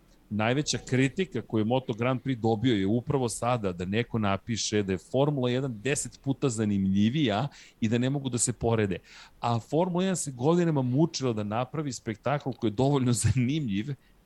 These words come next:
i privuče publiku na stadion, to jest na prelepe staze i uspela je u tome. A sad odjednom Moto Grand Prix ulazi u situacije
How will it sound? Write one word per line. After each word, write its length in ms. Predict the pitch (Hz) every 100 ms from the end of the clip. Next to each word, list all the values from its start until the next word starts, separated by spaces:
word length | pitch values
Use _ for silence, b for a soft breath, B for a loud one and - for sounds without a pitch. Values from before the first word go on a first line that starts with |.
| _ _ _ _ _ _ - _ _
i 120 | 139 127
privuče 640 | 135 147 143 196 208 196
publiku 480 | - 151 147 135 117
na 100 | 101
stadion, 540 | - 101 90 82 95
to 180 | 101 87
jest 180 | 82 -
na 120 | - - _ _ _ _ - 101 107
prelepe 360 | 135 139 113 104
staze 440 | - 82 87 127 -
i 100 | 185
uspela 440 | 202 214 - 226 190
je 60 |
u 80 | 131
tome. 380 | - 95 78 76 b b b -
A 120 | 113
sad 180 | 165 170
odjednom 280 | 175 196
Moto 280 | 165 180 165
Grand 240 | 151 175 151
Prix 300 | 151 185 185 - _
ulazi 300 | 120 151 139
u 20 |
situacije 880 | 120 110 - 110 127 - 143 135 110